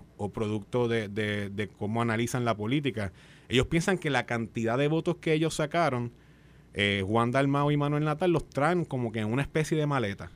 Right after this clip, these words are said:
Y que, que ellos vienen con su maletita y los van a desembolsar en una urna y lo-, los ciento y pico mil votos que sacó el pip, con los ciento y pico mil votos que sacó Victoria Ciudadana,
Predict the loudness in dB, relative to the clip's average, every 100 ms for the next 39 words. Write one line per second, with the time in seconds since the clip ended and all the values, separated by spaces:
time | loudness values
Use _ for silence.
0 | -20 -20 -20 -20 -12 -6 -4 -2 -4 -2
1 | -4 -4 -4 -4 -2 -2 -4 -6 -2 -2
2 | -2 -2 -2 -2 -2 0 0 0 0 0
3 | 0 -2 -2 -2 -2 0 0 4 4 4
4 | 4 4 4 2 4 6 6 4 4 6
5 | 6 6 2 4 4 6 4 2 0 2
6 | 4 6 6 6 6 6 2 2 2 0
7 | 0 0 0 2 2 2 2 0 2 4
8 | 4 4 4 2 4 8 10 10